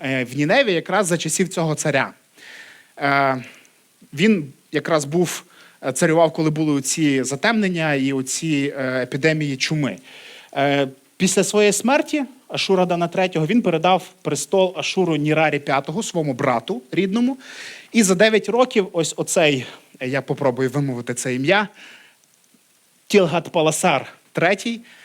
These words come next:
зробив переворот в країні, в державі. Це сталося орієнтовно за сорок років після того, як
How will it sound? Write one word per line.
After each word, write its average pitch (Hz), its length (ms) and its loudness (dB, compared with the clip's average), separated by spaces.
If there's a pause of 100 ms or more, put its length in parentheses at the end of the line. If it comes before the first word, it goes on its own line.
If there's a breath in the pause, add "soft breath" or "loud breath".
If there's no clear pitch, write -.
(100)
зробив 156 340 2
переворот 190 600 4
в - 40 -16
країні, 127 440 -4
в 101 60 -14
державі. 147 460 0
Це 156 140 -6
сталося 202 400 -2
орієнтовно 170 440 -2
за 160 120 -2
сорок 160 440 2
років 147 320 0
після 160 300 -4
того, 190 280 0
як 143 280 -2